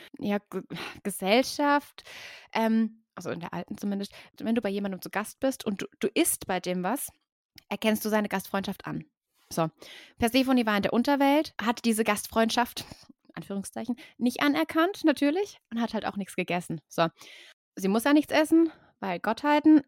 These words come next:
aber ist halt trotzdem auch unangenehm, wenn du nichts isst, ne? Demeter hat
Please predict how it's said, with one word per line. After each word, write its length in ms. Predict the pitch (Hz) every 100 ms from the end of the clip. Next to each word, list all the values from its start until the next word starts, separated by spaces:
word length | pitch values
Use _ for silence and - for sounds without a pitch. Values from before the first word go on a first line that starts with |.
| -
aber 260 | 220 220
ist 140 | 202 -
halt 140 | 208
trotzdem 340 | - 190 190 -
auch 140 | 185
unangenehm, 600 | 180 175 170 165 170 165
wenn 100 | 170
du 80 | 170
nichts 220 | 170 -
isst, 300 | - 165 -
ne? 180 | 185 214 - - - -
Demeter 440 | 240 262 277 262
hat 180 | 247 -